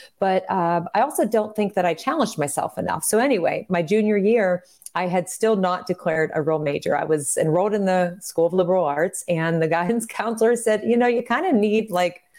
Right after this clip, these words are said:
something <laughs> to focus on because graduation's not that far away." And it just was suggested that I go into education because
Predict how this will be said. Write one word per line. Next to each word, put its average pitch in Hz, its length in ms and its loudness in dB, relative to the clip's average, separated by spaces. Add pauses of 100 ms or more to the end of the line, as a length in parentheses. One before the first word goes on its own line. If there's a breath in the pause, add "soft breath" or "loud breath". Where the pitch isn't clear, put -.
(180 loud breath)
something 214 800 0
<laughs> - 20 -4
to 254 100 2
focus 233 360 0
on 202 160 0
because 202 260 -2
graduation's 196 600 0
not 160 100 -4
that - 160 -4
far 165 120 0
away." 185 360 0 (500 loud breath)
And 190 240 0
it 180 180 0
just 214 260 0
was 220 140 0
suggested 175 440 -2
that 180 80 2
I 165 60 2
go 165 160 0
into 160 160 -2
education 226 540 -4
because 160 600 -2